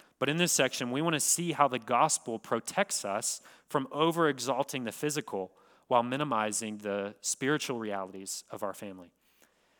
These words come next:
Look at Matthew chapter twelve, verses forty-six to fifty with me. While he, that is Jesus, was still speaking to the people, behold, his mother and his brother stood outside asking to speak to him.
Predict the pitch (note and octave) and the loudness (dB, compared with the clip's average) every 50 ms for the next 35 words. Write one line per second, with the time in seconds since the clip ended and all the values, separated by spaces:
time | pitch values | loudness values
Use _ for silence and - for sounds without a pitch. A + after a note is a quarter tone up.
0 | _ _ _ _ - C#3+ C3+ D#3 C#3 C3+ C3 C3+ C3 - C#3 B2+ A#2+ A#2 - C3+ | _ _ _ _ 0 0 0 2 4 4 4 4 4 2 -2 -2 -2 0 2 2
1 | B2+ - B2+ A2+ - - A#2+ A2+ G#2+ A2 G#2+ G2+ - A#2 - - B2+ A#2+ A#2 G#2+ | 2 2 0 -2 2 4 6 6 6 4 0 -2 -2 -4 -4 -4 -4 -4 -4 -4
2 | - - A#2 - - G#2+ - A2+ G#2 - G#2 G2 F#2+ F#2 - F#2+ F#2 - _ _ | -4 -6 -6 -6 -8 -8 -6 -8 -8 -8 -8 -10 -10 -12 -14 -16 -20 -20 _ _
3 | _ _ _ _ _ _ _ _ _ _ _ _ _ _ _ _ _ _ _ _ | _ _ _ _ _ _ _ _ _ _ _ _ _ _ _ _ _ _ _ _
4 | _ _ _ _ _ _ _ _ _ _ _ _ _ _ _ _ _ - B2+ B2+ | _ _ _ _ _ _ _ _ _ _ _ _ _ _ _ _ _ 6 8 8
5 | B2+ B2+ A#2 - - E3 E3 D#3 C3 B2 A2+ A#2 A#2+ B2 A2+ G#2+ G2 G#2+ B2+ D3+ | 10 8 6 2 -2 -2 0 0 0 0 2 2 2 2 0 -2 -4 -4 -4 -2
6 | D#3 A2+ A2+ G#2 G#2 - - C3 B2 - - - C#3+ D3+ E3 D#3 - - - D#3+ | -2 -2 -2 -2 -4 -2 -2 -2 0 0 0 2 2 2 2 2 2 0 0 -2
7 | E3+ - - B2+ A#2+ A#2 A#2 A#2 - _ _ _ _ - C3+ A#2+ - - D#3 D#3+ | -2 -2 -2 -4 -4 -4 -6 -10 -14 _ _ _ _ -8 -8 -8 -4 0 0 0
8 | - - A2 G#2 G#2 G#2 B2 A#2+ A#2 D3 D3+ D3 C#3 B2 A2 A#2 C3 G#2+ A2 B2 | 0 -2 -4 -4 -4 -4 -4 0 2 4 4 4 4 2 0 -2 -4 -4 -2 2
9 | C3 C#3 D3 D#3+ D#3+ D#3 D3+ C#3+ C#3+ C3 A#2+ B2+ B2 A2+ - B2+ C#3+ C3+ A#2 A2 | 2 4 4 4 4 2 2 0 -2 -6 -6 -6 -6 -2 2 2 4 4 4 2
10 | A2+ A2 - - - C3+ C3 C3+ B2+ B2+ A#2 - - C#3 B2 A#2 A2 A2 G#2+ - | 0 0 0 0 0 2 4 4 4 4 2 0 0 2 2 2 2 0 -4 -2
11 | - C3+ D3+ D3 - - - A#2+ A2+ G#2+ G#2 G#2 - - _ _ _ - B2 - | 0 2 2 2 0 -2 -4 -6 -6 -6 -8 -10 -12 -16 _ _ _ -10 -10 -6
12 | - - D3+ D3+ - A#2 G#2 G#2+ F#2 | -4 -4 -4 -4 -6 -8 -10 -10 -10